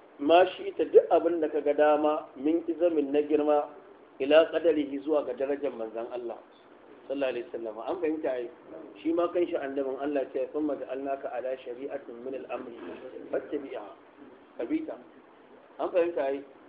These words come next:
Idan manzon Allah sal-, Allah sai ne sanya shari'a ya ce ya bi ta. Wani ba zai zo sai yadda aka ga dama a yi ba, ba tare da wancan ma'aunin na shari'a ba.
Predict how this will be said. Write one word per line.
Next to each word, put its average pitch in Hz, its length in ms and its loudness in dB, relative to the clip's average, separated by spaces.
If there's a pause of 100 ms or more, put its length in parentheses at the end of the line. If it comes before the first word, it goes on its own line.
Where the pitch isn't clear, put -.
(320)
Idan 151 240 0
manzon 156 260 0
Allah 160 320 0
sal-, 147 180 -2
Allah 156 360 0
sai 156 100 -4
ne 143 160 0
sanya 143 300 -2
shari'a 131 340 -4
ya 135 160 -4
ce 139 80 -14
ya 120 140 -12
bi 139 160 -12
ta. 120 180 -8 (520)
Wani 160 200 0
ba 165 140 6
zai 165 120 2
zo 156 180 2
sai 147 200 -6
yadda 165 280 2
aka 147 180 -2
ga 127 120 -4
dama 135 280 0
a 127 100 -4
yi 120 80 -8
ba, 120 220 -6 (520)
ba 127 140 0
tare 151 220 4
da 151 80 6
wancan 147 320 4
ma'aunin 135 400 -2
na 127 80 -6
shari'a 117 340 -8
ba. 101 120 -16